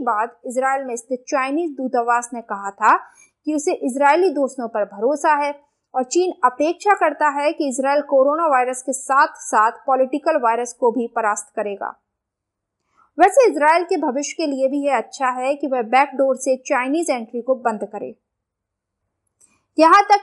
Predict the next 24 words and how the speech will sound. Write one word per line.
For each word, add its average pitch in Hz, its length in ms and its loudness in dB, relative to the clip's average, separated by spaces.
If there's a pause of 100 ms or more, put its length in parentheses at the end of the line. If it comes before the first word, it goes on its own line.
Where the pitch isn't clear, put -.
कि 427 160 4
इजरायली 302 440 0
विद्वानों 285 500 -2
का 302 100 0
कहना 277 340 -4
था 269 300 2
कि 302 160 -4
इसराइल 262 360 -2
और 262 100 0
अमेरिका 240 420 -4
की 269 140 -6
दोस्ती 247 420 -4
के 262 260 -4
इतिहास 262 440 2
में 262 120 -4
पहली 285 360 -2
बार 277 340 0
अमेरिकी 277 480 -2
ट्रंप 269 340 -6
प्रशासन 254 580 -2
इसराइल 262 340 0
की 277 260 -8
आइडियोलॉजी 269 640 0
को 262 340 0